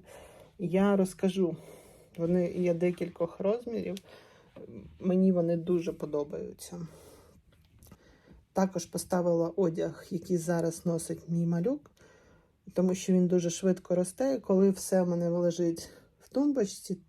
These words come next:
то, е, деякі речі я можу і не вдягнути. А коли в мене все під рукою і я все бачу, тоді точно вдягнемо хоча б разок.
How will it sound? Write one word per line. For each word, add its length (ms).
то, 400
е, 300
деякі 420
речі 520
я 260
можу 400
і 220
не 140
вдягнути. 640
А 100
коли 240
в 60
мене 220
все 340
під 220
рукою 520
і 60
я 120
все 280
бачу, 480
тоді 500
точно 380
вдягнемо 760
хоча 300
б 80
разок. 500